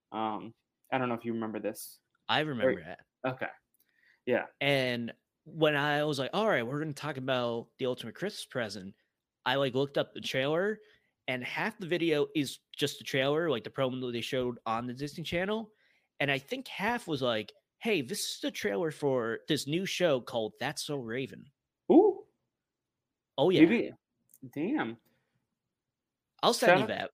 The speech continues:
Speaker 2: When we
Speaker 1: Yes.
Speaker 2: post the, when you post the episode, I'll include that in the, uh, in the
Speaker 1: Show
Speaker 2: tweet.
Speaker 1: notes?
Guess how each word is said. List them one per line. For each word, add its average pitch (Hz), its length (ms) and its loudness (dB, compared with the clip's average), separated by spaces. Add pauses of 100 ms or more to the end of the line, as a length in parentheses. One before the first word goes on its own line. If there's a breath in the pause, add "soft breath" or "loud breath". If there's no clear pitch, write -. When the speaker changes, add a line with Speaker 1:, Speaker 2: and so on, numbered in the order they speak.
(120)
Speaker 2:
When 160 160 6
we 214 160 4
Speaker 1:
Yes. 226 180 10
Speaker 2:
post 226 220 -2
the, 165 240 4
when 165 120 -2
you 214 80 -2
post 226 240 -2
the 170 100 2
episode, 113 440 -2
I'll 147 160 0
include 143 360 -4
that 110 240 -2
in 107 240 -8
the, 104 240 -6
uh, 92 180 -14 (1080)
in 131 80 -4
the 110 60 -4
Speaker 1:
Show - 160 -2
Speaker 2:
tweet. 131 80 0
Speaker 1:
notes? 151 220 0